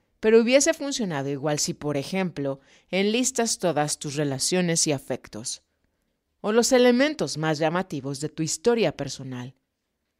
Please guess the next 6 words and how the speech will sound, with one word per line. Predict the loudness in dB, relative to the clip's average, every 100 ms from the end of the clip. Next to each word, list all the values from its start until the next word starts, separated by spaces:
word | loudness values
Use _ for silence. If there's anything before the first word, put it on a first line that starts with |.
| _ _
o | -8 -4
tus | -4 -2
esperanzas, | -4 -2 0 0 0 -2 -4 -4 -4 -4 _ _ _
objetivos | -4 2 0 2 4 4 4
y |
preocupaciones, | 2 2 2 -2 -4 -4 -6 -8 -8 -8 -8